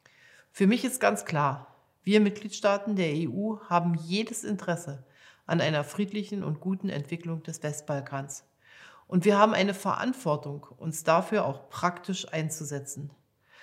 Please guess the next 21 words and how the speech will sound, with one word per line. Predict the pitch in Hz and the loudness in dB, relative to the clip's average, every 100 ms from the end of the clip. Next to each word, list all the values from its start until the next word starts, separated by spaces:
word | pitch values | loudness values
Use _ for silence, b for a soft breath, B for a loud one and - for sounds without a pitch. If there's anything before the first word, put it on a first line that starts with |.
| B B - | B B 8
Dabei | 160 180 208 | 8 10 6
hat | 190 185 | 2 0
uns | 175 - | -4 -2
der | 175 | -2
Berliner | 170 180 190 180 | 0 0 2 0
Prozess | - 143 - 202 - - | -2 -6 -2 -2 -4 -12
schon | - 185 | -4 -2
ein | 151 156 | 0 -2
gutes | 185 196 214 | -2 -4 -4
Stück | - - 190 - - | -4 -4 -6 -8 -20
vorangebracht. | - 202 175 165 151 135 135 131 - _ _ _ _ _ | -10 0 4 4 2 -2 -6 -6 -16 _ _ _ _ _
Gerade | 180 170 180 202 | 4 8 8 8
in | 175 | 4
diesen | 185 226 254 | 2 2 0
Tagen | 226 190 196 208 | 0 0 0 0
ist | 180 - | -2 -2
ein | 160 | -2
schöner | 170 - 214 214 | 0 2 4 4
Erfolg | 190 175 180 185 | 4 2 -2 -2
zu | - | -6
feiern, | 190 190 185 190 190 | -4 0 0 0 -4